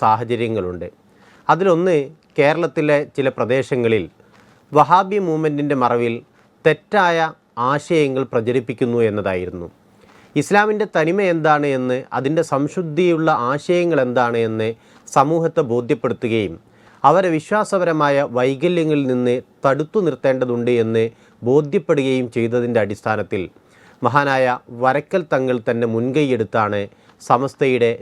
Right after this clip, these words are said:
രൂപീകരണ പ്രവർത്തനങ്ങൾ നടത്തുന്നത്. മഹാനായ തങ്ങൾ തന്നെയാണ് സമസ്ത കേരള ജംഇയ്യത്തുൽ ഉലമയുടെ ആദ്യ പ്രസിഡൻ്റാവുകയും ചെയ്തത്. സമസ്ത ഓരോ കാലഘട്ടത്തിലും തങ്ങളുടെ മുമ്പിൽ വന്ന വിവിധ വിഷയങ്ങളെക്കുറിച്ച് ആധികാരികമായി പഠിക്കുകയും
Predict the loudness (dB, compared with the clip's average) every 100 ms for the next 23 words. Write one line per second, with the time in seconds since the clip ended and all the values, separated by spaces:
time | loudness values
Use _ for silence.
0 | -4 -2 0 0 0 -2 -2 -4 -4 -2
1 | -2 0 -2 -2 -4 -6 -6 -6 -10 _
2 | _ _ -20 -6 0 2 2 0 0 0
3 | 0 0 0 2 2 0 -4 -4 -4 0
4 | 2 2 0 -2 0 0 0 0 0 2
5 | 2 2 0 -2 -2 -2 -2 -2 -4 -6
6 | -2 -2 2 0 0 -2 -4 -4 -4 -4
7 | -6 -8 -12 _ _ _ _ -20 -20 -2
8 | 2 2 0 -2 -2 -2 -2 2 4 2
9 | 2 2 0 -2 -4 -4 -4 -4 -6 _
10 | 0 0 0 0 0 0 0 0 0 0
11 | -2 -2 -2 -2 0 0 -2 -2 -2 0
12 | -2 -2 -4 -4 -4 -4 -6 -16 -10 0
13 | 2 2 0 0 0 0 -2 -2 -2 -2
14 | -2 -2 -2 0 0